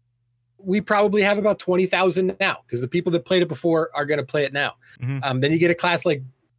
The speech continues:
Speaker 1: Demon Hunter that really kind of never experienced that kind of, you know, to, to put it very melodramatically, that kind of true hardship.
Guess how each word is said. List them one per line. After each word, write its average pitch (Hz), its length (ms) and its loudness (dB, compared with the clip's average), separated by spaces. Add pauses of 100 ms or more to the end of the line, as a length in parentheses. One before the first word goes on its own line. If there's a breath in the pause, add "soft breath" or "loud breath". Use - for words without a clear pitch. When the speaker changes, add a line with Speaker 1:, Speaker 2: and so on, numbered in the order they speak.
(120)
Speaker 1:
Demon 185 280 0
Hunter 147 260 -2
that 143 140 -2
really 147 180 0
kind 147 180 0
of 127 80 -2
never 143 320 2
experienced 143 840 0 (480)
that 131 180 0
kind 135 240 0
of, 113 380 -4
you 160 100 0
know, 123 80 -4
to, 127 160 -4
to - 180 -10
put 165 160 0
it 131 60 -2
very 135 220 4
melodramatically, 127 720 2
that 120 180 -2
kind 131 100 -2
of 110 100 -6
true 175 440 2
hardship. 131 640 -2